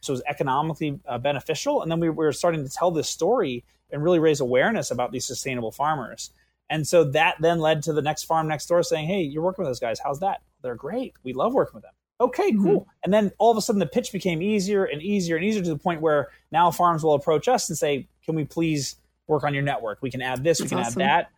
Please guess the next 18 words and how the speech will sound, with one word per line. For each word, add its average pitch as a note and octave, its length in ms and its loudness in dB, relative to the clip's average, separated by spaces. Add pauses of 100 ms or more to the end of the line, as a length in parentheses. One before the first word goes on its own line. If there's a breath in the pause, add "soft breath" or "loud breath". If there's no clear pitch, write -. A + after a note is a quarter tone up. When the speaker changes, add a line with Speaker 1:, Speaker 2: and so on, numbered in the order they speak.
(300)
Speaker 1:
And E3 120 -4
so F#3 160 6
really D#4+ 300 4
it A#3+ 60 0
was F3+ 120 2
about E3 260 2
just - 320 -6
proving A3 460 2
it A#2+ 180 -8
via D3 360 2
the C3+ 120 -2
experience D3+ 680 0
of, B2+ 280 -2
of A#2 160 -12
partners. C#3 400 0
And C3 80 -6
it B2 60 -12
was B2+ 240 -4